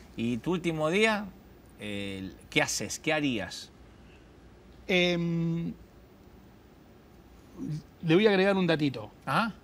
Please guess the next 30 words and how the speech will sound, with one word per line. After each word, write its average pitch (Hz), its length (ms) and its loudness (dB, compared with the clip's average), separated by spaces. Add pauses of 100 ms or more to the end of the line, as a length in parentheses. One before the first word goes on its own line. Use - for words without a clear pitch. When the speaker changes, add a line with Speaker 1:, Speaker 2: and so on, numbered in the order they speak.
(140)
Speaker 2:
Me 165 280 6
avisaron 240 420 8
antes 147 340 6
cuál 147 200 0
era 139 140 4
mi 135 120 4
último 127 320 -2
día, 269 140 4
Speaker 1:
Claro, 165 140 2
te 123 100 -2
Speaker 2:
¿sí? 139 60 0
Speaker 1:
avisaron. 165 300 6
Speaker 2:
No 196 80 10
me 208 80 10
Speaker 1:
Hoy 202 60 12
Speaker 2:
dijeron, 202 300 10
"Hoy 196 200 10
es 156 80 6
tu 175 80 6
último 156 220 8
día". 143 100 6
Me 151 80 4
dicen, 156 160 2
"Che, 214 120 6
la 180 120 4
sema-, 214 300 2
poné 262 220 2
una 339 140 4
semana 226 300 6
dame 156 320 6